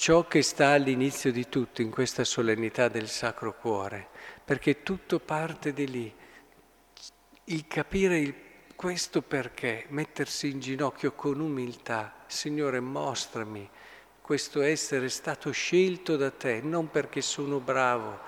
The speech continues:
non perché ho fatto queste cose o quelle altre cose." Imparare a vedere che proprio io,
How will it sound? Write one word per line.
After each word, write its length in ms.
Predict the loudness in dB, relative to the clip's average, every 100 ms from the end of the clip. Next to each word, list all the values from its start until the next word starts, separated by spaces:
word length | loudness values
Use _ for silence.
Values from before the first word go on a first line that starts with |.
| -16 -14 -4
non 300 | 0 0 0
perché 520 | 0 0 2 4 4
ho 160 | 2
fatto 480 | 0 -2 -4 -2 -4
queste 440 | -2 -2 -2 -8 -4
cose 440 | 0 2 2 -2
o 60 | 0
quelle 380 | 2 2 4
altre 460 | 2 2 -2 -6 -6
cose." 600 | 0 2 2 -2 -8 -12 -16 -20 -20 -20 -20 -20 -2
Imparare 600 | -2 2 4 6 8 8
a 40 |
vedere 360 | 6 6 6 6
che 160 | 4 2
proprio 380 | 0 4 4
io, 380 | 6 4 2 0